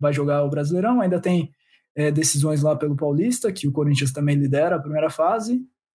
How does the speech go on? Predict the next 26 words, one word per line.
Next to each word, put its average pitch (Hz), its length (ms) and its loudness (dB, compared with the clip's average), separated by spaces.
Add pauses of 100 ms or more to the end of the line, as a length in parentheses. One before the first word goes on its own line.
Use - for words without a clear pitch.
Aí 160 520 0
em 170 60 -2
seguida 170 380 0
tem 180 140 0
Libertadores, 196 800 0 (340)
mas 151 720 2 (300)
e 160 60 2
antes 156 260 0
do 156 180 2
Arthur 151 240 -2 (220)
Elias 151 300 0
sair, 180 340 0 (160)
mas 165 140 0
dessa 165 200 0
semana 180 520 0
é 170 100 0
mesmo 165 420 0
o 165 120 0
Brasileirão, 160 600 -2 (560)
é, 147 120 0
Corinthians 147 460 0
e - 40 0
Ferroviária. 143 680 0
É 202 120 2
isso, 165 180 -2
gente. 143 500 -2